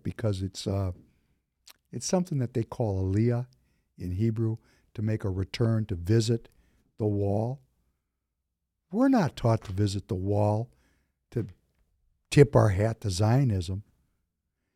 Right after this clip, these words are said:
That's the temple where God's presence was manifest. It, it doesn't have anything to do with Judaism. It has nothing to do with Islam or Christianity. You go there to have and seek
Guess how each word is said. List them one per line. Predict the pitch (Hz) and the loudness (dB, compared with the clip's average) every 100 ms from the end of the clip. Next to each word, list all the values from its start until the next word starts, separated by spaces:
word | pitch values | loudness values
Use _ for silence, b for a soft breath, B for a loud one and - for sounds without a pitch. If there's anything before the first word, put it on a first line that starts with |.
| _ _ _ | _ _ _
That's | 107 156 214 - | 0 2 2 -2
the | 101 | -8
temple | - - 156 180 214 - _ _ _ _ _ _ - | -8 -4 2 2 0 -6 _ _ _ _ _ _ -8
where | 117 104 | -6 -4
God's | - 127 135 - | 0 2 2 -2
presence | - - 120 117 120 - | -8 -2 -2 -2 -4 -4
was | 101 90 | -4 -2
manifest. | 98 110 127 - - - - - _ _ _ _ _ _ _ _ - | 0 0 0 -4 -10 -16 -20 -20 _ _ _ _ _ _ _ _ -10
It, | 226 247 | 2 4
it | 220 - | 6 6
doesn't | 226 214 | 6 6
have | 208 202 | 6 4
anything | 196 190 | 2 2
to | 165 | 2
do | |
with | 139 104 - | 2 -2 0
Judaism. | 143 220 185 - - - _ _ _ _ _ - | 2 4 0 -2 -10 -18 _ _ _ _ _ 2
It | 226 | 6
has | 226 196 | 8 8
nothing | 214 214 202 | 4 4 4
to | |
do | 185 202 | 6 6
with | 196 - | 6 4
Islam | 202 220 - 165 117 107 | 0 0 0 0 0 0
or | 123 | -2
Christianity. | - 170 - 175 175 214 185 104 - b b b b b | 2 0 2 2 4 4 4 0 -6 b b b b b
You | 139 127 | 0 2
go | - 165 185 208 | 8 10 10 10
there | 196 208 208 214 b b b | 6 4 4 0 b b b
to | 117 | 0
have | 110 120 120 113 - - | 4 6 6 4 -4 -2
and | 113 107 | 0 0
seek | - - 170 - | -2 0 0 -2